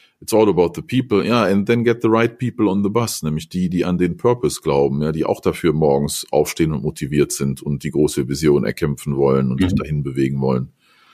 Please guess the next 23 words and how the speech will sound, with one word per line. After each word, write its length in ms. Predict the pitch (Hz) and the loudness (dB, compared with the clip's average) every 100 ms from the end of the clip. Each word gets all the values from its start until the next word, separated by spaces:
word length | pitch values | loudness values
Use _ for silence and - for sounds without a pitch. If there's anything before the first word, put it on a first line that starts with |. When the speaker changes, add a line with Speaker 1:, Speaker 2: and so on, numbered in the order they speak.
| _ _ | _ _
Speaker 1:
Ja. 180 | - - - _ _ _ _ _ _ _ _ _ | -8 -8 -10 _ _ _ _ _ _ _ _ _
Das 200 | - - | -8 -6
würde 120 | - | -4
ich 80 | - | -4
jetzt 160 | - - | -6 -6
damit 200 | 62 - | -6 -6
machen. 300 | - 64 - _ _ _ _ - | -8 -8 -12 _ _ _ _ -12
Speaker 2:
Ja. 220 | - - - | -12 -12 -8
Und 160 | 95 | -2
dann 200 | 85 92 | 0 0
halte 280 | 87 101 127 | 0 0 0
die 80 | 131 | 0
richtigen 640 | 127 127 - 120 127 123 - _ _ _ | -2 -4 -2 2 2 0 -6 _ _ _
Speaker 1:
Ja. 100 | 95 | -4
Speaker 2:
Leute, 500 | 78 117 117 123 120 120 _ - | 0 0 2 0 -2 -8 _ -2
die 60 | |
richtigen 300 | 113 113 107 | -2 0 2
Menschen 300 | 107 113 113 | 2 2 0
im 200 | 117 123 | 2 2
Bus 420 | 139 156 - - _ _ _ | 2 2 0 -6 _ _ _
Speaker 1:
<laughs> 520 | - - 143 - 117 | -12 -4 -4 -2 -4
Speaker 2:
und, 300 | - 98 - - _ _ - - | 0 0 0 -6 _ _ -14 -2
äh, 300 | 95 98 | 0 0